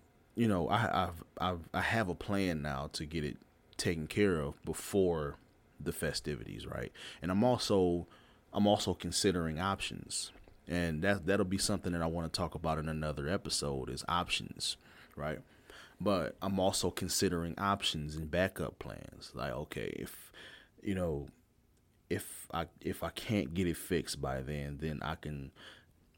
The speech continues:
you know, try something else. I have, I have another idea, you know. Um, so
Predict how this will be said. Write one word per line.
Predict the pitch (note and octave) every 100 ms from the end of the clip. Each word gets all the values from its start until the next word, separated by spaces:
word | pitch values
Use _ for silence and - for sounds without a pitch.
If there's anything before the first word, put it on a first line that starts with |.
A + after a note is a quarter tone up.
| _ _ _ _ _ _ _ - _
you | G2+ F#2
know, | D2+
try | D2+ - G2+ F2+
something | - F2+ - D#2
else. | D2+ - -
I | -
have, | D#2 D#2+ D2+ - _ _ -
I |
have | F2 D2+
another | C#2+ D2 C2+ C2+
idea, | C2+ C#2 D2 B1 G1+ - - -
you | E2+
know. | C2 G1+ - - _ _ _ _ _ _ _ _
Um, | - D#2 C2+ G#1 G1+ - _ _ _ _ _ _ _ _ _ _ -
so | - G2 D#2+